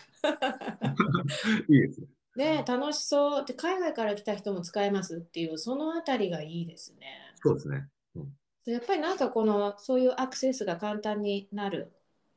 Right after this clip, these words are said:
Speaker 2: そういうツールがあると始められるっていうのはすごくあって。
Speaker 1: はい。
Speaker 2: 確かに。うちの夫サイクリングやるんですけど。
Speaker 1: あ、そうですよね。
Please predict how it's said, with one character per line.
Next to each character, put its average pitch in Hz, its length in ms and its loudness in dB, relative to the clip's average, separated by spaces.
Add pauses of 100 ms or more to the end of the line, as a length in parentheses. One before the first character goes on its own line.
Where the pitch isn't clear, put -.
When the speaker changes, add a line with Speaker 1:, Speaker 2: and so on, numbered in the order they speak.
(220)
Speaker 2:
そ 202 140 -2
う - 20 2
い - 40 2
う - 40 -4
ツ - 140 -6
ー 359 120 2
ル 294 140 2
が 254 140 2
あ 277 80 2
る 269 140 2
と 330 560 -2 (560)
始 190 240 -4
め 185 120 -2
ら 185 160 -2
れ 180 120 0
る 180 160 -2
っ - 20 -20
て - 100 -14
い 156 40 -12
う - 20 -14
の 139 80 -14
は 151 40 -18
す - 140 -10
ご 165 140 -4
く 139 280 -6
あ 147 60 -8
っ - 80 -16 (140)
て。 92 340 -8 (280)
Speaker 1:
は - 160 -6
い。 69 80 -6 (1000)
Speaker 2:
確 170 220 -10
か - 120 -16
に。 - 100 -16
う 175 60 -12
ち 311 100 -6
の 294 100 -2
夫 277 160 2
サ 311 140 0
イ 359 80 0
ク 269 80 2
リ 202 100 4
ン 170 40 -2
グ 160 60 -4
や 160 80 -4
る 165 120 -2
ん 156 40 -6
で 143 60 -10
す - 80 -10
け - 120 -12
ど。 151 280 -8 (440)
Speaker 1:
あ、 - 80 -6
そ 196 140 2
う 139 40 4
で 82 80 0
す - 80 -8
よ 73 80 -4
ね。 71 200 -4